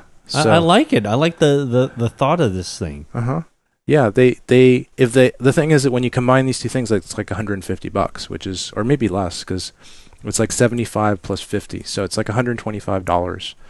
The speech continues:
Speaker 2: to make this thing that's, in my opinion, worth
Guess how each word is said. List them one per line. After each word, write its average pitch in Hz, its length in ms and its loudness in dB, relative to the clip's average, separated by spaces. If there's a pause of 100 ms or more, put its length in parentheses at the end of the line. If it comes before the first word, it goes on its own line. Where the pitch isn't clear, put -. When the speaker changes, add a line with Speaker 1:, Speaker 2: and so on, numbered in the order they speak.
(380)
Speaker 2:
to - 80 -6
make 101 200 -4
this - 180 -6
thing 95 180 -10
that's, - 460 -10 (400)
in 101 80 -8
my 101 100 -2
opinion, 87 400 -8
worth 87 340 -8